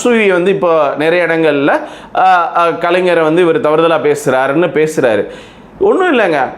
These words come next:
எல்லா கட்சிகள்கிட்டயுமே நான் கேட்குறேன், திமுக இருக்கட்டும், அண்ணா திமுக இருக்கட்டும், காங்கிரஸா இருக்கட்டும், பாஜகவா இருக்கட்டும், எல்லாருக்குமே நான் சொல்றது என்னன்னா, நான் இங்க தரப்புல இருந்து நாங்க கேட்கறது என்னன்னா,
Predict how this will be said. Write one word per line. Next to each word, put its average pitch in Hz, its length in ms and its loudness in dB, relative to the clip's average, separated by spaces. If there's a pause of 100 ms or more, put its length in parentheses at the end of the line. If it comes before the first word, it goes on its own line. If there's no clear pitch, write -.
(180)
எல்லா 269 300 0
கட்சிகள்கிட்டயுமே 220 720 0
நான் 165 160 -2
கேட்குறேன், 110 240 -2 (100)
திமுக 214 420 2
இருக்கட்டும், 160 300 0
அண்ணா 175 200 0
திமுக 156 380 0
இருக்கட்டும், 123 400 0
காங்கிரஸா 165 520 0
இருக்கட்டும், 131 500 -2
பாஜகவா 151 580 0
இருக்கட்டும், 113 580 -2
எல்லாருக்குமே 170 680 0
நான் 147 180 -2
சொல்றது 147 460 0
என்னன்னா, 123 520 -2
நான் 131 80 -4
இங்க 160 260 2
தரப்புல 180 540 0
இருந்து 190 220 -2
நாங்க 143 220 -2
கேட்கறது 156 540 0
என்னன்னா, 120 420 0